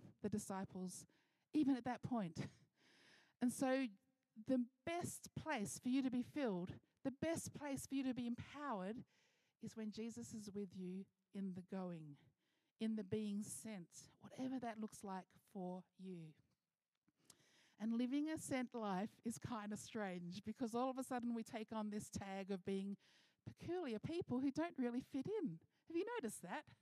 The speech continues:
Have you noticed that when you're being sent by Jesus, and the disciples discover this,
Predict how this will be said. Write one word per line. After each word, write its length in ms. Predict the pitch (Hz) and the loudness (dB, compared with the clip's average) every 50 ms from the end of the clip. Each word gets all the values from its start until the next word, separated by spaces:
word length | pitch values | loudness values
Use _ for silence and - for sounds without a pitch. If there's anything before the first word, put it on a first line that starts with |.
| _ _ _ _ _ _ - - - - _ | _ _ _ _ _ _ -20 -20 -20 -20 _
Have 100 | - 311 | -4 0
you 100 | 349 349 | 0 2
noticed 540 | 339 349 370 392 349 277 311 - - - - | 4 4 2 2 2 0 0 -2 -4 -6 -2
that 220 | - 285 269 247 - | 0 0 0 0 -2
when 240 | 247 277 302 320 285 | -2 -2 0 2 2
you're 200 | 285 269 262 254 | 2 4 2 2
being 300 | 240 262 254 247 233 247 | 2 0 0 2 0 0
sent 500 | - - 269 339 330 285 220 202 202 - - | -2 -2 -2 0 2 2 2 0 -4 -8 -4
by 180 | - 233 226 220 | -2 0 0 0
Jesus, 560 | 208 - 220 202 196 202 185 240 262 - - | 0 -2 -2 -2 -2 -2 -2 -4 -6 -4 -2
and 140 | 311 294 285 | -2 0 0
the 60 | 302 | 0
disciples 580 | 285 294 285 - 294 320 370 - - 370 233 240 | -2 -6 -6 -4 -4 -2 -2 -2 0 0 -2 -2
discover 480 | - 208 208 - - 226 202 185 202 | -2 -6 -8 -6 -4 -4 -4 -2 -4
this, 420 | 180 156 180 226 - - - - | -6 -4 -4 -4 -4 -4 -6 -10